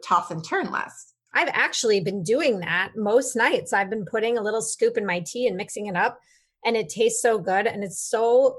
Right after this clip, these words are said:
Speaker 2: calming, and it just, I love having that at the end of the night to just kind of relax me before I go to bed.
Speaker 1: And a couple other of their honey products are so great. You can buy the Bee Chill in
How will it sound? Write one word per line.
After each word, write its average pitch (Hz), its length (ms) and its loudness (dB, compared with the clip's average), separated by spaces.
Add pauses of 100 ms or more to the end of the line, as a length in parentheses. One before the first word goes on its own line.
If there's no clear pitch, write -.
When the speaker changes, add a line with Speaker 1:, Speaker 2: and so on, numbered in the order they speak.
Speaker 2:
calming, 226 680 -2
and 185 180 -8
it 180 160 -8
just, - 320 -10 (140)
I 196 120 -4
love 208 420 2 (100)
having 208 400 2
that 180 180 2
at 165 80 -4
the 180 140 -4
end 185 200 -2
of 175 100 -2
the 185 40 -4
night 180 340 -4
to 180 100 -16
just 180 260 -10
kind 196 160 -2
of 160 140 -2
relax 170 520 0
me 175 140 -4
before 165 340 -6
I 160 80 -2
go 160 140 -6
to 156 80 -4
bed. - 380 -10 (580)
Speaker 1:
And 262 100 0
a 269 60 0
couple 349 380 0
other 240 300 2
of 226 220 -2
their 247 220 0
honey 254 300 -2
products 254 580 0
are 214 100 -2
so 220 220 -4
great. 208 380 -2
You 240 100 -6
can 240 240 -4
buy 190 460 2
the 202 100 -2
Bee 190 220 -6
Chill 233 440 -6
in 190 320 -4